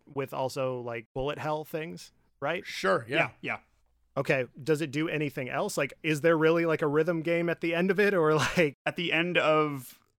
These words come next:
Speaker 3: so, like, the ending of Drakengard that feeds into the Nier timeline is actually just a fucking rhythm game. Like, the final boss is a rhythm game.
Speaker 1: Cool. Well, let's, fuck it. Let's <laughs> do that in this one, too.
Speaker 2: But you're doing it with a gun.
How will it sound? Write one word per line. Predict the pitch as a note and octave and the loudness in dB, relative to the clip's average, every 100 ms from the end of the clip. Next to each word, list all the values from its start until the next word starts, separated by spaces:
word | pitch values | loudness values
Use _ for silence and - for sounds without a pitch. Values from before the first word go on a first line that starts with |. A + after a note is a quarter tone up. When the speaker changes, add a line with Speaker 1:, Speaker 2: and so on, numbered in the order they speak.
| - | -8
Speaker 3:
so, | - | -2
like, | F3 - | 0 0
the | D#3+ - | -2 0
ending | G3 G#3 G#3 | 4 6 6
of | G3 D#3+ E3 C#3+ D#3+ D#3 | 2 -2 -4 -6 -12 -12
Drakengard | C3 C3+ D3+ F3 D#3+ E3 E3 E3+ C#3+ | -8 -4 -2 -2 -2 -2 -4 -6 -6
that | C#3+ | -8
feeds | - D#3 D#3 D3 | -6 -8 -6 -6
into | - C#3+ D3 - D3+ | -8 -8 -6 -4 -4
the | C3+ C3 | -2 -4
Nier | A#2+ A#2 C3 D#3 | -4 -6 -6 -6
timeline | E3+ F#3+ F#3 F#3+ G3+ G3 G3 F#3+ | -6 -6 -6 -4 -4 -4 -6 -8
is | C#3+ C3+ B2 | -8 -8 -8
actually | C3 C3+ - E3 D3 C#3+ | -4 -4 -4 -4 -2 -2
just | C3 B2+ - | -4 -6 -6
a | |
fucking | B2 C3+ - B2+ A2+ | -6 -6 -6 -10 -10
rhythm | A2+ B2 | -10 -8
game. | D3 D3+ D#3+ | -2 -2 -2
Like, | C#3 B2+ - | -4 -6 -6
the | C3 | -6
final | C3 B2+ A#2+ | -6 -6 -6
boss | A#2+ A2+ | -6 -6
is | C3 A#2 | -10 -12
a | A2+ | -12
rhythm | A2 G2+ G2+ | -12 -14 -14
game. | F#2 E2+ - - _ - - _ | -12 -12 -16 -20 _ -20 -20 _
Speaker 1:
Cool. | G3+ C4 G#3 - | 6 6 6 -2
Well, | D3 F#3 | -4 0
let's, | E3 F3+ - D3 | 2 2 -2 -14
fuck | B2+ - A#3 | -6 0 2
it. | F#3+ C#3+ | 2 2
Let's | D#3+ D3+ | 2 2
<laughs> | |
do | F3+ - G#3 | 4 6 8
that | B3+ A3+ | 10 10
in | A#3 | 10
this | G#3+ A3 - | 6 6 6
one, | A3 G#3 | 6 6
too. | G3 A3+ G#3 F3 E3+ | 2 2 2 0 -2
Speaker 2:
But | F#3 | 0
you're | A3 G#3+ | 2 2
doing | G#3 B3 | 2 2
it | B3 | 4
with | A#3 | 2
a | G#3 | 4
gun. | C#3+ D#3+ F#2 | 4 2 0